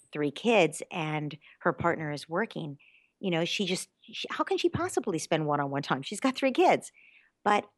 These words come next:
I would say move heaven and earth to find some one-on-one time. If the three-year-old and five-year-old end up going part-time to some sort of daycare or school, so you get time with the baby, um,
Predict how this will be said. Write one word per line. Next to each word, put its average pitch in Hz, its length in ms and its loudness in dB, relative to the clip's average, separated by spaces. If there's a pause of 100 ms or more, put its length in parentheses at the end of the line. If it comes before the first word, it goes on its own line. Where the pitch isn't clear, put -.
I 214 180 -4
would 254 200 -2
say 175 280 -2
move 175 360 0
heaven 170 340 -2
and 160 100 -2
earth 131 320 -4 (200)
to 165 100 -4
find 165 560 -2
some 180 460 2
one-on-one 151 540 0
time. 135 320 -4 (500)
If 185 240 4
the - 80 2
three-year-old 180 480 2
and 160 120 -4
five-year-old 160 540 0
end 151 160 -4
up 147 140 -6
going 151 240 -2
part-time 151 640 -6
to - 120 -12
some 147 220 -4
sort 147 200 -4
of 143 100 -6 (120)
daycare 147 380 0
or 151 100 -2
school, 226 580 4 (440)
so - 160 2
you 156 120 4
get 147 140 -2
time 156 180 0
with 151 120 -2
the 135 80 0
baby, 185 520 4 (440)
um, 156 240 0